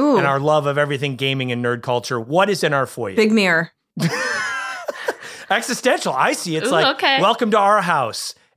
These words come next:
Speaker 2: And you, this is you. You're entering our
Speaker 3: Time
Speaker 2: that
Speaker 3: to
Speaker 2: kind of
Speaker 3: reflect.
Speaker 1: Literally reflects us. Yes, and then a big time to reflect neon si-, oh my gosh. Okay.
Speaker 3: Oh, I
Speaker 2: That's
Speaker 3: like
Speaker 2: not true,
Speaker 3: that.
Speaker 2: though, 'cause it's, it's reflecting the people who are walking in. So that's not true. Unless we're,
Speaker 1: It's
Speaker 2: are we always standing in the entranceway?
Speaker 1: Yes.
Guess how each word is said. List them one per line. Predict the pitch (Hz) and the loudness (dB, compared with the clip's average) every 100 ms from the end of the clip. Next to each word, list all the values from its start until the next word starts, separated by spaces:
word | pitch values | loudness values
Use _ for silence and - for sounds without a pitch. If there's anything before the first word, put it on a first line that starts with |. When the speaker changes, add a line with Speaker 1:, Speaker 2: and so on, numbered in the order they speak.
| - | -4
Speaker 2:
And | 143 | -4
you, | 131 160 185 180 - | -2 0 2 2 0
this | 131 180 185 | -4 -4 -4
is | 151 123 | -6 -4
you. | 180 165 104 | -2 -2 -2
You're | 120 156 151 | -2 -2 0
entering | 156 - 151 143 | -2 -2 -2 0
our | 135 139 143 | 2 0 0
Speaker 3:
Time | 269 240 269 | 0 0 0
Speaker 2:
that | |
Speaker 3:
to | 302 | 0
Speaker 2:
kind | 262 | 0
of | |
Speaker 3:
reflect. | - 214 196 202 | 0 -2 -2 2
Speaker 1:
Literally | 196 220 208 202 196 190 | 4 4 4 4 4 2
reflects | 196 190 - 202 190 - | 2 0 -2 0 0 0
us. | - 269 311 277 | 2 2 2 2
Yes, | 370 440 427 | 2 2 2
and | 311 | 2
then | 302 | 2
a | 262 | 2
big | 269 285 254 - - | 2 2 0 -6 -4
time | 220 220 233 | 2 2 2
to | 233 | 2
reflect | 208 190 208 202 208 - | 0 -2 0 0 0 0
neon | 202 202 208 202 | 2 4 2 2
si-, | - 220 202 | 0 0 2
oh | 185 | 0
my | 160 156 | 0 -2
gosh. | 156 165 165 - - | 0 0 0 -2 -6
Okay. | 180 - | -4 0
Speaker 3:
Oh, | |
I | 320 | 4
Speaker 2:
That's | 277 | 4
Speaker 3:
like | 240 - | 4 0
Speaker 2:
not | |
true, | - 427 | 0 0
Speaker 3:
that. | 403 | 2
Speaker 2:
though, | 302 - | 2 2
'cause | 277 | -2
it's, | - | -4
it's | - 254 | -6 -2
reflecting | 269 - 277 277 262 | -4 0 0 0 0
the | 226 | -2
people | 196 214 190 | -2 -2 2
who | |
are | 165 | 2
walking | 151 147 - 135 | 4 2 0 -4
in. | 135 101 | -4 -4
So | 90 | -4
that's | 156 180 | -2 0
not | 147 120 | 0 -2
true. | - 135 | -2 -2
Unless | 165 180 | 0 2
we're, | 269 | 2
Speaker 1:
It's | 185 | 2
Speaker 2:
are | 196 | 2
we | 233 | 2
always | 160 180 202 220 | 2 2 2 0
standing | - 185 185 190 | 0 0 2 2
in | 185 | 0
the | 165 | 0
entranceway? | 160 180 233 220 269 285 | 0 -2 -6 -4 0 0
Speaker 1:
Yes. | 427 320 - - | 0 -4 -10 -12